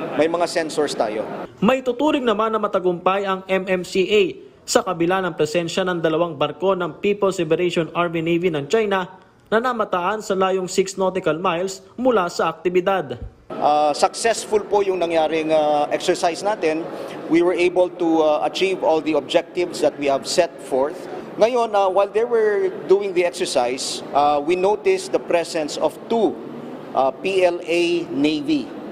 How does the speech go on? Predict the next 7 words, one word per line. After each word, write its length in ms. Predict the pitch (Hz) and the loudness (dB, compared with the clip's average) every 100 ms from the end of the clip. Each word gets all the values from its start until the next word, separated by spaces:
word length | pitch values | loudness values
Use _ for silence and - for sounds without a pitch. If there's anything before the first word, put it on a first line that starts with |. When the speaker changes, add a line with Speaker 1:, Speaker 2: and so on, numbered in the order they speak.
| - - | -10 -4
Speaker 1:
uh, 240 | 123 123 | -2 0
ships, 480 | 117 185 - - - | 2 0 0 -6 -10
no? 220 | 110 123 - - - - - - - | -6 -6 -6 -10 -12 -12 -12 -10 -2
Uh, 260 | 135 139 139 | 0 2 0
in 80 | 165 | 2
the 100 | 170 | 0
distance. 720 | 165 - 151 113 - - | 0 -2 -2 -2 -8 -12